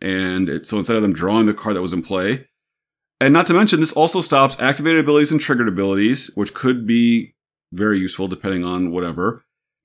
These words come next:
It also can target your own things. Like, you can destroy your own creature that's gonna die, right?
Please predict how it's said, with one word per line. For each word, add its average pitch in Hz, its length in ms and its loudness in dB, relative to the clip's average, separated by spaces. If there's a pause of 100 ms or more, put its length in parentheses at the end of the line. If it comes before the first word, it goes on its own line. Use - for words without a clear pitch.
(420)
It 147 120 2
also 208 760 2 (460)
can 160 120 4
target 175 360 0
your 139 260 6
own 165 240 4
things. 98 380 -2
Like, 107 160 0
you 131 100 6
can 147 120 2
destroy 143 240 2
your 123 180 2
own 139 240 6
creature 131 340 0
that's 120 160 0
gonna 120 160 0
die, 107 460 0
right? 104 340 0